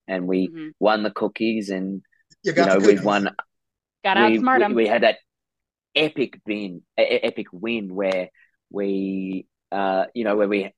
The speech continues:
Speaker 1: had those carts where we're pushing and we've got the wood and we have to create the fire, the bonfire at the end, you know, which from the outset we looked like,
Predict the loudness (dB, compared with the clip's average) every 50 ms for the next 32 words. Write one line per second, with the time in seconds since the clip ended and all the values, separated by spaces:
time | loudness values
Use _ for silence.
0 | _ _ -6 -6 -4 0 0 0 -2 -2 -6 -4 0 2 2 2 2 0 -4 -8
1 | -8 -8 -8 -10 _ -8 -8 -8 -6 -6 -4 -4 -4 -2 -4 -4 -6 -4 -2 -2
2 | -2 -2 -6 -12 _ 0 2 4 4 6 4 4 2 -2 -6 -4 -4 -4 -4 -4
3 | -4 -2 0 2 2 0 -2 _ _ _ _ _ _ -6 -2 0 0 0 0 -4
4 | -12 -20 -8 -2 0 2 2 2 2 0 -2 -2 -4 -6 -10 _ -12 -8 -6 -6
5 | -6 -6 -6 -2 0 0 0 0 -2 -6 -8 -8 -6 -6 -6 -8 -10 -10 _ -6
6 | -4 -2 0 2 2 2 2 0 0 -2 -2 -4 -10 -16 _ _ -20 _ _ _
7 | _ -2 -2 0 0 0 0 0 -2 -2 -2 0 0 2 2 0 -4 -4 -4 -2
8 | -2 -2 -2 -4 -4 -4 -2 -2 -2 -4